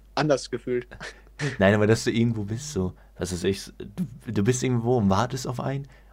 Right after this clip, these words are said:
Speaker 2: und dann stellst du so eine Frage, existiert die Person überhaupt?
Speaker 1: Ja.
Speaker 2: Ja, wie immer.
Speaker 1: <laughs> Ja, auf jeden Fall. Ich find den Namen irgendwie, also ich fand den halt damals, vielleicht für ein Jahr oder so cool,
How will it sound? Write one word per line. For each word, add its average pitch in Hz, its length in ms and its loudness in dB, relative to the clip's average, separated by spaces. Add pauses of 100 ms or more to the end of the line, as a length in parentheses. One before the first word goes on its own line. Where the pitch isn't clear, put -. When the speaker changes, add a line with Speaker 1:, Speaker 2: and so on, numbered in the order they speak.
Speaker 2:
und 98 120 2
dann 107 100 4
stellst 117 300 2
du 190 40 -2
so - 80 -2
eine 92 80 -2
Frage, 104 300 -2
existiert - 680 4
die - 40 -8
Person - 540 0
überhaupt? - 1040 -4 (120)
Speaker 1:
Ja. - 360 2 (580)
Speaker 2:
Ja, 98 140 4
wie - 80 4
immer. 101 260 -4 (680)
Speaker 1:
<laughs> 226 400 -2 (3250)
Ja, 151 220 6
auf 147 180 -6
jeden 156 140 2
Fall. 139 280 2 (500)
Ich - 100 -12
find 143 160 -2
den 143 100 4
Namen 135 320 -2 (560)
irgendwie, 139 260 -2
also 120 100 -2
ich - 100 -12
fand 131 120 -4
den 120 80 -2
halt 123 160 -8
damals, 123 360 -2
vielleicht 131 340 -2
für 143 60 -2
ein 135 80 -2
Jahr 131 220 2
oder 127 120 0
so 127 100 -2 (120)
cool, 139 200 2